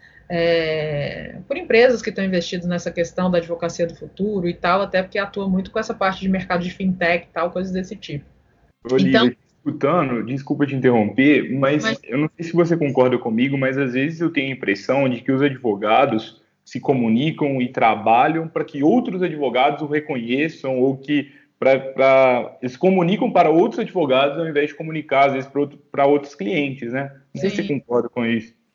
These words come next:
Speaker 1: Eu, eu concordo, e aí eu tenho um adendo, que até eu escrevo, acabei de escrever um artigo sobre isso, falando essa parte de marca pessoal. Se o seu objetivo é a pessoa,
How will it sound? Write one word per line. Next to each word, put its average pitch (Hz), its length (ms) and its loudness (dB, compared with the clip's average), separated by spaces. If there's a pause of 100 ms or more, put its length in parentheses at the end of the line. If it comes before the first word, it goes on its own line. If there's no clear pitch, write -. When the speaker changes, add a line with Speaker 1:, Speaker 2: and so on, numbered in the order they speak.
(520)
Speaker 1:
Eu, 294 200 0
eu 349 100 0
concordo, 359 640 0
e 370 120 -2
aí 349 200 2
eu 370 80 -4
tenho 370 240 -12
um 381 60 -12
adendo, 226 580 -4
que 185 100 -12
até 196 220 -6
eu 262 80 -2
escrevo, 226 680 -4
acabei 202 300 0
de 254 60 -2
escrever 247 280 -2
um 233 60 0
artigo 208 380 -4
sobre 202 320 -6
isso, 202 140 -8
falando 214 200 -4
essa 214 140 -8
parte 202 240 0
de 202 60 -6
marca 196 220 -4
pessoal. 202 480 -4
Se - 140 -4
o 466 60 4
seu 480 200 2
objetivo 220 760 -2
é 180 100 2
a 180 60 0
pessoa, 175 840 -6